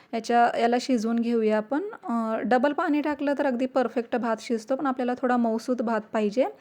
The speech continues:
त्याच्यामुळं मी एक वाटी तांदूळ आहे तर तीन वाट्या पाणी टाकत आहे. तुम्ही म्हणाल, "आता भात बनवून दाखवण्याची काय गरज आहे?" पण रेसिपी दाखवतच होते तर पूर्णच दाखवावी म्हणलं. चवीपुरतं मीठ टाकलेलं आहे आणि कसं पण ह्याला थोडा मऊ भात, अ, शिजवावा लागतो. मला दुसरा बनवायचाच होता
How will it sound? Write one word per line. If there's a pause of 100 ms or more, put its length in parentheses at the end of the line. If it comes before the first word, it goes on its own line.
(420)
त्याच्यामुळं
मी
एक
वाटी
तांदूळ
आहे
तर
तीन
वाट्या
पाणी
टाकत
आहे. (720)
तुम्ही
म्हणाल,
"आता
भात
बनवून
दाखवण्याची
काय
गरज
आहे?"
पण (360)
रेसिपी
दाखवतच
होते
तर
पूर्णच
दाखवावी
म्हणलं. (440)
चवीपुरतं
मीठ
टाकलेलं
आहे (200)
आणि
कसं
पण
ह्याला
थोडा
मऊ
भात,
अ,
शिजवावा
लागतो.
मला
दुसरा
बनवायचाच
होता